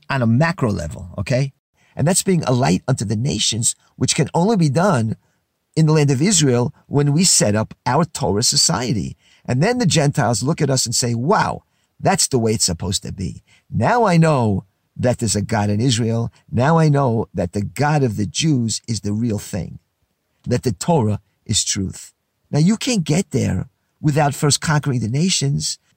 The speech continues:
because you gotta set up your Torah state. You gotta build your temple. This is supposed to be the purpose of Judaism. How do we end our prayers? The prayer Aleinu, Aleinu L'Shabech. What do we say? "V'chol b'nei basar yikru b'shemecha."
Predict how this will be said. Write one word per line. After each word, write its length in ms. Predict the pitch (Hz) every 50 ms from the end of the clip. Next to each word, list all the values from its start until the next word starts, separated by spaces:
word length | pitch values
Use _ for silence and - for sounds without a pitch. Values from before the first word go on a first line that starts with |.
| _ _ _ _ -
because 240 | - 175 - 175 143
you 80 | 156 147
gotta 200 | 160 147 143 143
set 220 | - - 160 139
up 120 | 147 143 -
your 100 | 143 -
Torah 260 | - 156 107 139 135
state. 400 | - - - 151 143 147 - - _ _ _ _ _
You 100 | - 117
gotta 180 | 139 170 135 151
build 280 | 113 - 151 151 147 127
your 100 | 139 -
temple. 540 | - 160 156 143 147 - 151 147 180 - _ _ _ _ _ _ _ _ _ _ _ _
This 200 | - 202 196 -
is 100 | 208 -
supposed 340 | - 175 - 170 156 - -
to 100 | 156 143
be 300 | 107 123 113 110 - -
the 120 | - 131 -
purpose 340 | - 113 - 113 123 -
of 80 | 143 123
Judaism. 640 | - 151 202 233 240 160 101 90 - - 87 - - _ _ _ _ _ _ _ _ _ _
How 120 | - 147 160
do 80 | 180
we 120 | 175 156 156
end 120 | 139 120
our 80 | 123 113
prayers? 680 | - - 110 92 92 87 127 139 143 - - - - _ _ _ _ _ _ _ _
The 120 | - 131 -
prayer 260 | - - 175 175 180
Aleinu, 380 | 175 175 185 214 226 233 190
Aleinu 300 | 123 98 104 117 139 156
L'Shabech. 640 | 156 143 - 180 156 156 185 202 180 135 110 - -
What 100 | 123 151
do 60 | 160
we 100 | 147 123
say? 340 | - - - 87 110 - - - _ - - - _ _
"V'chol 360 | 120 127 123 117 190 220 190
b'nei 260 | 165 185 156 175 190
basar 500 | 190 135 143 123 - - - 160 175 175
yikru 300 | 151 143 135 - 147 156
b'shemecha." 580 | 135 127 - - 113 107 117 110 - 92 90